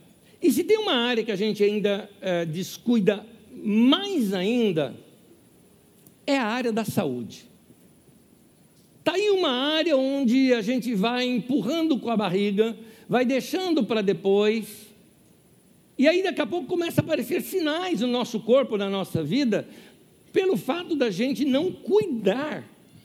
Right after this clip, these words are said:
da saúde. E eu te pergunto, como é que anda a sua saúde, seus check-ups, como é que estão?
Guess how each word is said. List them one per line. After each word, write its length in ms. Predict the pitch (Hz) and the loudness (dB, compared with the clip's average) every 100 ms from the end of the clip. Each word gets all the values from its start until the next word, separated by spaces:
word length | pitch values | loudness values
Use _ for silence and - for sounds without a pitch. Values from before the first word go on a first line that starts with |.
| _ _ - | _ _ -8
da 240 | 151 226 | -2 -2
saúde. 680 | - 185 160 175 127 110 92 - - - _ _ _ _ - | -2 -6 -4 -4 -4 -10 -16 -20 -20 -20 _ _ _ _ 4
E 80 | |
eu 100 | 403 | 4
te 120 | 269 339 | 4 0
pergunto, 560 | 330 269 370 359 208 | 2 2 2 2 0
como 200 | 214 339 | -2 -2
é 80 | 381 | -2
que 140 | - | 0
anda 280 | 403 403 320 | -2 0 -2
a 40 | 233 | -2
sua 200 | - 262 | -4 -4
saúde, 520 | 233 240 262 185 180 202 202 190 | -2 0 2 0 -2 -4 -4 -4
seus 380 | - 285 233 - | -4 -2 -2 -2
check-ups, 720 | 233 233 247 - - - - | -2 -2 -6 -8 -18 -20 -6
como 160 | 233 196 | -4 -2
é 60 | |
que 100 | 180 | -4
estão? 420 | 170 - 233 277 | -8 -6 -4 -6